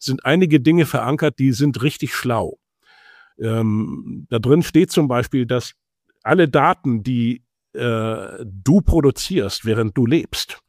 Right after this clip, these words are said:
die gehören in erster Linie dir und nicht Apple oder nicht Google, ja, die im Moment versuchen, alle Daten, die du produzierst, für sich und ihre Zwecke einzusetzen. Äh, ich, ich mach das extra ein bisschen schwarz-weiß. Ich bin jetzt also kein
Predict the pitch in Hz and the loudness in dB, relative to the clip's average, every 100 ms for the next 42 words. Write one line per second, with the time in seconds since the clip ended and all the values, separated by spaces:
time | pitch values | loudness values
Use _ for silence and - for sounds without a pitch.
0 | _ _ _ _ _ - 117 113 165 160 | _ _ _ _ _ -4 0 2 2 2
1 | 127 131 - 120 120 110 90 120 131 76 | 0 -4 -2 0 0 -2 -2 0 2 0
2 | - - 98 117 117 - 120 - - - | -4 -10 -6 -4 -4 -4 -8 -6 -8 -10
3 | _ _ _ - 107 101 117 - 127 139 | _ _ _ -6 -2 0 0 0 2 2
4 | 98 80 _ _ _ _ _ - 98 147 | 2 -4 _ _ _ _ _ -8 -4 -2
5 | 180 - 98 104 120 117 117 131 - 101 | -4 -10 -16 -6 0 2 4 2 0 0
6 | 139 139 120 - 120 117 113 123 - 104 | 0 0 -2 -2 0 2 2 2 0 -2
7 | 107 143 - 120 - 120 - 110 90 147 | 0 0 0 -4 -2 -4 -2 -4 -2 -4
8 | - 120 113 107 - 135 - 82 82 87 | -4 -6 -4 -4 -4 -4 -6 -8 -12 -14
9 | - - - _ _ _ _ _ _ _ | -14 -16 -20 _ _ _ _ _ _ _
10 | _ - 101 92 - _ _ _ 98 - | _ -4 -4 -4 -8 _ _ _ -10 -6
11 | 98 - 120 127 - 131 - 113 107 123 | -6 -2 -2 -2 -4 -4 -2 0 0 -2
12 | - 95 - 104 107 98 - 104 98 98 | -2 -2 -2 -2 -2 -4 -4 -4 -4 -4
13 | 98 - 107 | -8 -4 -4